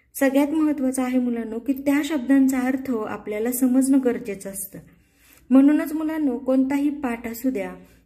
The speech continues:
त्यातील शब्दार्थ आहे, त्यांचे जे अर्थ तुम्ही लक्षात घ्याल, त्यावरून तुम्हाला वाक्प्रचारांचे अर्थ नक्की लिहिता येतील. मुलांनो पहा,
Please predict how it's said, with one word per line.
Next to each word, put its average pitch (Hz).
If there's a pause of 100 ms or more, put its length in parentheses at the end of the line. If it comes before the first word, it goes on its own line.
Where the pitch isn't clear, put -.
(840)
त्यातील 233
शब्दार्थ 262
आहे, 247
त्यांचे 240
जे 269 (100)
अर्थ 294
तुम्ही 320
लक्षात 294
घ्याल, 269 (380)
त्यावरून 262
तुम्हाला 285
वाक्प्रचारांचे 220
अर्थ 247
नक्की 302 (320)
लिहिता 269
येतील. 202
मुलांनो 294
पहा, 285